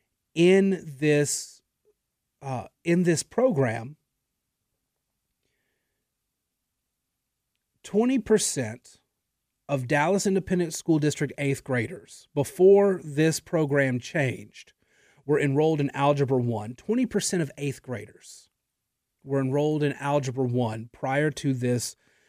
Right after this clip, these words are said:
new opt-out policy. Today, sixty percent of eighth graders in the Dallas Independent School District are in Algebra one. It's pretty significant, and you're seeing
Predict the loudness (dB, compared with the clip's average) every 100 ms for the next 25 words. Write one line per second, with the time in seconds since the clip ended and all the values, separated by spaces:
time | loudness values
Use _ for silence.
0 | _ 0 2 2 0 -2 -2 -2 -2 -2
1 | -6 -2 0 0 -4 -10 -16 _ _ _
2 | _ _ _ _ _ _ _ _ _ _
3 | _ _ -2 -2 2 2 2 2 0 -4
4 | -4 -4 -2 -8 -6 -4 -4 -4 -8 -14
5 | -20 _ _ _ _ _ -4 0 0 0
6 | -2 -2 -2 -6 -8 -8 -10 -4 0 2
7 | 0 -4 -8 -6 -6 -8 -10 -8 -6 -6
8 | -8 -12 -12 -18 _ _ _ -6 -4 -2
9 | -2 -4 -6 -8 -8 -12 -18 -20 _ _
10 | _ _ _ _ _ _ _ _ _ _
11 | _ _ _ _ _ _ _ _ _ _
12 | -8 -6 -8 -2 0 0 -2 0 0 0
13 | -6 -4 -4 -4 -4 -4 -2 0 0 -2